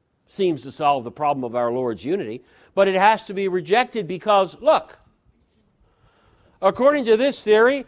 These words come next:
he's neither God nor man. He's some kind of co-, confounded hybrid. Okay? Is a mule a donkey? No.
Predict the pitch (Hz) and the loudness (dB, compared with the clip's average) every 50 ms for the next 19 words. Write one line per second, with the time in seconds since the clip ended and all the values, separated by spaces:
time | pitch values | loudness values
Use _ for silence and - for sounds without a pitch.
0 | - - 226 262 226 151 180 240 285 294 269 285 277 220 269 285 302 302 311 262 | -10 -4 -2 -2 -2 -2 0 0 2 2 2 2 2 4 4 4 4 4 2 0
1 | 233 294 330 349 349 339 302 226 202 180 160 131 95 - 131 123 - _ _ _ | 0 2 2 4 4 4 4 4 2 2 0 -2 -4 -10 -14 -20 -20 _ _ _
2 | _ _ _ _ _ _ _ _ _ _ _ _ _ _ _ _ _ _ _ _ | _ _ _ _ _ _ _ _ _ _ _ _ _ _ _ _ _ _ _ _
3 | _ _ _ _ - 277 277 285 - 285 302 294 247 - 254 285 294 285 285 277 | _ _ _ _ -4 -2 -2 2 2 2 2 2 -2 0 2 2 4 4 2 0
4 | - - 247 269 277 269 185 - - 226 269 285 320 311 - - 196 214 226 262 | 2 2 2 2 2 2 -2 -4 0 2 2 2 2 0 -2 0 0 0 2 2
5 | 254 294 262 226 277 311 330 330 262 233 202 175 143 98 85 78 - _ _ _ | 2 0 2 2 4 4 4 4 4 4 4 4 2 -2 -6 -14 -20 _ _ _
6 | _ _ _ _ _ _ _ _ _ _ _ _ _ _ _ _ _ _ _ _ | _ _ _ _ _ _ _ _ _ _ _ _ _ _ _ _ _ _ _ _
7 | _ _ _ - 202 202 220 247 269 277 285 294 - _ _ _ _ _ _ _ | _ _ _ -2 0 2 2 2 2 0 -2 -4 -10 _ _ _ _ _ _ _
8 | _ _ _ _ _ _ _ _ - - 262 277 226 208 240 240 240 277 302 302 | _ _ _ _ _ _ _ _ -10 -2 0 2 4 4 4 4 4 6 6 6
9 | 302 302 277 254 233 - 269 285 294 302 233 294 330 311 240 226 294 320 320 269 | 6 6 6 4 4 4 4 4 4 2 2 2 0 0 2 2 2 4 4 4
10 | 185 120 92 | 2 0 -4